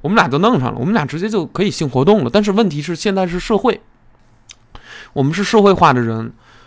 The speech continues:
我们是 cultured people，我们不是 natured people。那么在自-，自然人中呢，你就野合去吧。你社会人不能这样的，你就会考虑，“我操，什么，那女孩家怎么样啊？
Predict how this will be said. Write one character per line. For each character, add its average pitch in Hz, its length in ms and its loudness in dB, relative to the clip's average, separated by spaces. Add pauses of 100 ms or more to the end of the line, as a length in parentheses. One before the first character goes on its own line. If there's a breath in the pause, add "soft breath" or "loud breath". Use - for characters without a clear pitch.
(200 soft breath)
我 139 100 -4
们 143 60 -2
是 160 140 -2
cultured 160 720 2 (360)
people， - 380 -6 (400 soft breath)
我 135 140 -2
们 135 80 -2
不 165 100 0
是 175 120 -2
natured 170 440 0
people。 117 400 -8 (400 loud breath)
那 - 80 -10
么 202 140 -2
在 202 120 2
自-， 196 300 -4
自 - 160 -4
然 139 180 0
人 120 200 -2
中 120 180 -4
呢， 117 120 -4
你 113 40 -6
就 135 100 -2
野 120 200 0
合 120 260 -4
去 170 80 -4
吧。 127 160 -8 (440 loud breath)
你 131 100 -10
社 214 200 -2
会 185 120 2
人 131 180 0
不 127 80 0
能 117 160 -2
这 117 80 -4
样 113 240 -8
的， - 80 -16 (400)
你 147 160 0
就 185 100 6
会 190 140 2
考 127 220 -2
虑 135 120 -2
，“我 143 200 -6
操， 120 200 -14
什 - 140 -20
么， 135 80 -10 (200)
那 170 380 -8
女 127 120 -2
孩 131 160 -6
家 165 200 -4
怎 143 120 -6
么 104 80 -10
样 107 100 -12
啊？ - 140 -20